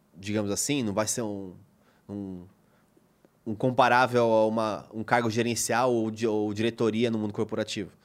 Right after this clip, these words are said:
Vai ser um, um trabalho de existência. Não vou nem falar subsistência, mas existência. Então, criador de conteúdo também precisam disso.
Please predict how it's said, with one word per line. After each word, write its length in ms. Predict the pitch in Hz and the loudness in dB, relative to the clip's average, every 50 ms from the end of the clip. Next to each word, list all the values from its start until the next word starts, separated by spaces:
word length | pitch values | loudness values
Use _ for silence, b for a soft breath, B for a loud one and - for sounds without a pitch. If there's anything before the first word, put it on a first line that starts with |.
| b b b b b b b b - | b b b b b b b b 0
Vai 160 | 131 143 156 | 2 2 4
ser 220 | - - 151 139 | 4 4 4 4
um, 380 | 135 147 160 170 175 160 139 107 - b b b b b b | 4 4 2 0 -2 -4 -6 -8 -10 b b b b b b
um 80 | 120 123 | -4 2
trabalho 400 | 147 135 120 120 123 127 139 127 | 2 4 4 6 4 4 4 2
de 240 | 131 135 135 123 - b b b b b b b - - | 2 0 0 0 -4 b b b b b b b 0 2
existência. 640 | 131 135 151 151 - - 175 139 110 - - 95 | 2 2 2 0 0 2 2 0 0 -4 -8 -10
Não 60 | 110 127 | -8 -6
vou 60 | 165 | -4
nem 80 | 208 | -2
falar 160 | 220 214 202 180 | 0 2 2 2
subsistência, 460 | - 170 160 151 143 - 139 104 - | 2 2 0 0 0 0 -4 -4 -4
mas 160 | 104 98 - - - | -6 -10 -8 -4 0
existência. 640 | 143 160 165 180 180 - 170 117 98 - - - _ _ _ _ _ _ _ _ _ _ _ _ _ _ _ _ _ _ _ _ B B B B B B B B | 0 0 0 -2 -4 -2 -2 -2 -4 -6 -10 -18 _ _ _ _ _ _ _ _ _ _ _ _ _ _ _ _ _ _ _ _ B B B B B B B B
Então, 240 | 120 117 - 170 | -4 2 2 2
criador 300 | 156 160 170 160 147 170 | 4 6 4 6 6 6
de 80 | 196 180 | 4 4
conteúdo 320 | - 190 160 160 165 180 | 2 0 4 4 4 4
também 180 | 175 180 165 165 | 4 2 2 2
precisam 240 | 160 - 160 147 127 | 0 0 0 0 0
disso. 300 | 110 104 98 - - | 0 -2 -4 -6 -14